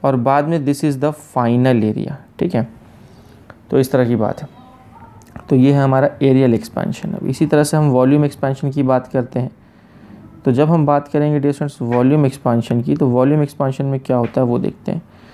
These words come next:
Volume expansion में पूरा का पूरा volume expand हो जाता है, मतलब three dimensional objects की जब हम बात करेंगे, तो जब हम बात करेंगे three dimensional objects की, जैसे मान लीजिए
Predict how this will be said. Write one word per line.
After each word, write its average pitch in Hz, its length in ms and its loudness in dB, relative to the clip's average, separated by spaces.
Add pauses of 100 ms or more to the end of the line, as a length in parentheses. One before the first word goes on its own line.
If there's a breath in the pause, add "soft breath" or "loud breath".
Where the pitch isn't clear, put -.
(280 loud breath)
Volume 170 280 4
expansion 175 400 0
में 170 100 0
पूरा 160 220 0
का 156 80 -2
पूरा 147 200 0
volume 127 380 2
expand 117 360 -4
हो 117 80 -4
जाता - 300 -6
है, 175 120 -10 (140)
मतलब 135 320 -2
three 156 180 2
dimensional 139 420 2
objects 127 340 0
की 127 100 0
जब 123 80 0
हम 120 160 0
बात 113 220 0
करेंगे, - 400 -2 (1200 soft breath)
तो - 80 -2
जब 127 140 2
हम 135 140 2
बात 131 200 2
करेंगे 135 260 0
three 143 260 0
dimensional 120 480 0
objects - 360 -6
की, 123 120 -4
जैसे 123 240 -2
मान 120 220 2
लीजिए 123 380 2